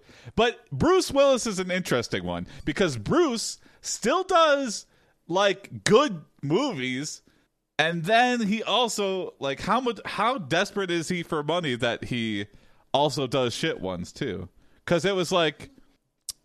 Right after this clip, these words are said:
he was just in, like, an M. Night Shyamalan movie,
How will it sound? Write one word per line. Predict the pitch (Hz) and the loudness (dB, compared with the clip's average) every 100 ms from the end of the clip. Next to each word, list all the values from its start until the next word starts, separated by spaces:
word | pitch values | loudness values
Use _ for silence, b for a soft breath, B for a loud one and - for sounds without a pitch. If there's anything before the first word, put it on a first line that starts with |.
| - | -6
he | 143 208 | -2 2
was | 196 - | 0 0
just | - 165 175 - | 0 2 2 0
in, | 160 147 170 147 127 b b b | -2 0 0 -2 -6 b b b
like, | - - | -4 -4
an | 131 | -2
M. | 123 156 | -2 -2
Night | 143 131 | -4 -4
Shyamalan | - 135 156 151 156 | -4 -4 -4 -4 -4
movie, | 160 165 165 170 | -4 -4 -2 -4